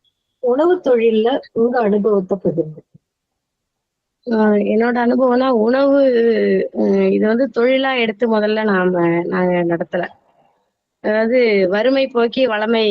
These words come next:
Speaker 2: பெருக்க அப்படிங்கிற ஒரு அடிப்படையில தான் இதை எடுத்தோம் கையில.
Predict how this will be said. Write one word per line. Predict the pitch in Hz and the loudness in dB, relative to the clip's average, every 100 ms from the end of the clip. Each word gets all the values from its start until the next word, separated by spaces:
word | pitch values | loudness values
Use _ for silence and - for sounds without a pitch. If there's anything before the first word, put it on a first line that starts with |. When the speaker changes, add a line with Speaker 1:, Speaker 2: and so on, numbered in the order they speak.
| 196 185 175 170 175 | 2 2 2 0 -2
Speaker 2:
பெருக்க | 190 190 190 190 175 | -4 -4 -4 -4 -4
அப்படிங்கிற | 190 190 202 220 208 | -4 -2 0 0 0
ஒரு | 196 185 | -2 0
அடிப்படையில | 190 202 202 185 180 | -2 -2 -2 0 0
தான் | 214 226 | 0 -2
இதை | 190 185 170 170 170 175 - | 0 0 0 -2 -4 -6 -6
எடுத்தோம் | 190 202 202 175 | -6 -4 -2 -2
கையில. | 170 165 | -2 -2